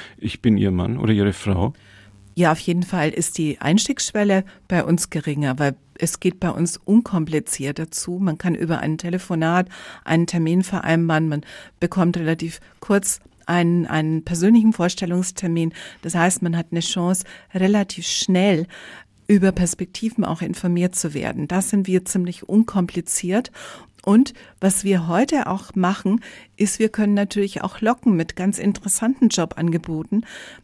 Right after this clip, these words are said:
Speaker 2: Da wir mit vielen der großen, namhaften Unternehmen, sei es hier in Nürnberg, sei es in den anderen Städten zusammenarbeiten, haben wir natürlich auch eine Wahrnehmung,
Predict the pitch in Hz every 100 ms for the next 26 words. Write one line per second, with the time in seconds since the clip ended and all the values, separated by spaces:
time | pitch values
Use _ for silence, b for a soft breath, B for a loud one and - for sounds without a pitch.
0 | _ 190 202 214 208 196 185 - B B
1 | - 220 226 226 196 - 196 220 226 202
2 | 185 190 202 196 - 202 190 B B B
3 | 202 190 180 190 208 196 196 - - 196
4 | 190 - 196 190 185 196 202 190 - 175
5 | 185 208 190 185 170 185 185 - 185 -
6 | 196 180 165 160 165 165 165 160 175 B
7 | B B 180 185 202 202 202 196 - 160
8 | 185 180 190 165 160 160 180 196 196 202
9 | 220